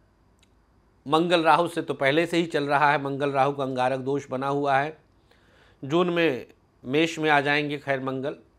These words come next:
तो ये बहुत सारी चीज़ें उठापटक होने जा रही हैं। ये स्थिति जून महीने के पहले पखवाड़े में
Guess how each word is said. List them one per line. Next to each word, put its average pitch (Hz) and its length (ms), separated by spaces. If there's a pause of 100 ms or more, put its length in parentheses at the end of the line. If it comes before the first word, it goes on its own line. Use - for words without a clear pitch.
(2000)
तो 262 60
ये 247 100
बहुत 214 360
सारी 240 240
चीज़ें 233 580 (420)
उठापटक 185 720 (180)
होने 160 240
जा 147 160
रही 160 300
हैं। 113 120 (2750)
ये 208 360
स्थिति 196 600 (1700)
जून 208 320
महीने 185 420
के 175 340 (920)
पहले 185 280
पखवाड़े 151 560
में 147 180